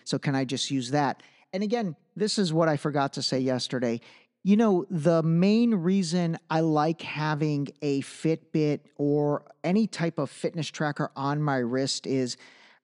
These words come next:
uh, to be honest, not even so much the accuracy of the step count. Obviously, I love the fact that it also tracks my sleep, but it's the accountability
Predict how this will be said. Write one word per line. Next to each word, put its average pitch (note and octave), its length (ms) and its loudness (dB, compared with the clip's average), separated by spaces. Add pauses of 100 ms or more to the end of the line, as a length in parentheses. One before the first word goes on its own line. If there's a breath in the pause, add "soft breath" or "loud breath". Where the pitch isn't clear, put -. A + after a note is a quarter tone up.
uh, B2+ 320 -6
to F#3+ 120 4
be E3+ 140 4
honest, A3 340 0
not D3 220 2
even C#4+ 280 0
so F#3+ 340 2
much E3+ 440 0
the D3 520 0 (300 soft breath)
accuracy F3+ 880 0
of C#3+ 220 -4
the C3+ 100 -2
step - 460 -4
count. F#3 420 0 (100)
Obviously, D3 300 -2
I A#2+ 60 2
love C#3 220 0
the D3+ 80 0
fact C#3+ 340 -4
that D#3 100 0
it C3 140 0
also C3+ 320 0
tracks C3+ 440 -4
my B2 140 -4
sleep, D#3+ 540 -2 (380 loud breath)
but F3+ 120 4
it's G3+ 220 0
the G3 180 4
accountability E3+ 1500 2